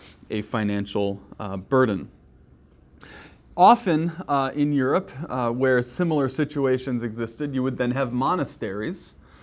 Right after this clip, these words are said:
who would be very friendly to the poor and help, uh, help support the poor and supplement their food supply and things like this. But the monasteries in Scotland were notoriously corrupt themselves. So that wasn't helping or mitigating things.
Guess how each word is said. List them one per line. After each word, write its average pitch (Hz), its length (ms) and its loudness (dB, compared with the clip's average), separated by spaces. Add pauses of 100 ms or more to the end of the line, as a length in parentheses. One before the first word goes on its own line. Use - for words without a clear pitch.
(140)
who 139 140 0
would 135 180 2
be 127 100 4
very 127 280 6
friendly 127 480 0
to 131 100 -6
the 120 120 2
poor 120 400 2
and 117 80 -2
help, 117 360 2 (100)
uh, 101 280 0 (640)
help 127 280 -2
support 175 460 -2
the 170 80 0
poor 147 540 2 (280)
and 107 360 -4
supplement 120 720 0
their 107 300 2
food 165 320 0
supply 143 400 0
and 127 120 -2
things 127 200 -4
like 113 180 -4
this. 120 240 -2
But 139 180 -6
the 139 60 0
monasteries 147 720 0
in 123 100 -2
Scotland 120 480 -4
were 117 120 -2
notoriously 110 720 -4
corrupt 104 340 -6
themselves. 104 680 -8 (600)
So 120 220 -6
that 120 240 2
wasn't 107 500 -4 (300)
helping 107 580 0
or 107 160 -4
mitigating 107 680 -2
things. - 400 -14